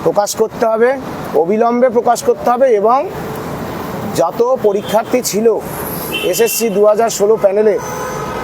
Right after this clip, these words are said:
তাদের প্রত্যেকের মিরর কপি, ওএমআর এর মিরর কপি প্রকাশ করতে হবে। স্যার আমাদের জানিয়েছেন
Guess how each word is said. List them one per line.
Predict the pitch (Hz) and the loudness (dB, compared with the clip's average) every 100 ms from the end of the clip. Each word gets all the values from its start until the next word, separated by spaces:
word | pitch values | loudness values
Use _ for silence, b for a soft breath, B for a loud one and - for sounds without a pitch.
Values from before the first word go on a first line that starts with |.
| - | -2
তাদের | 160 185 220 240 262 - - - - - - - - | 0 2 4 4 2 -4 -8 -8 -8 -6 -6 -6 0
প্রত্যেকের | 190 - - 247 247 254 247 | 2 0 0 0 4 4 4
মিরর | 202 202 226 240 202 | 2 2 4 2 4
কপি, | 220 208 175 135 | 2 2 -2 0
ওএমআর | 165 214 220 226 | 2 2 4 4
এর | 240 | 2
মিরর | 196 202 226 220 | 2 2 2 2
কপি | 202 214 - | 0 0 -2
প্রকাশ | 190 196 - | 0 0 0
করতে | 196 - 175 | -4 0 0
হবে। | 156 131 - - - - - - - - - | 0 -2 -6 -8 -6 -6 -6 -6 -6 -8 -6
স্যার | - 175 196 202 160 | -2 2 2 2 0
আমাদের | 180 196 202 165 | 0 0 0 0
জানিয়েছেন | 170 185 226 233 254 | 0 2 0 2 0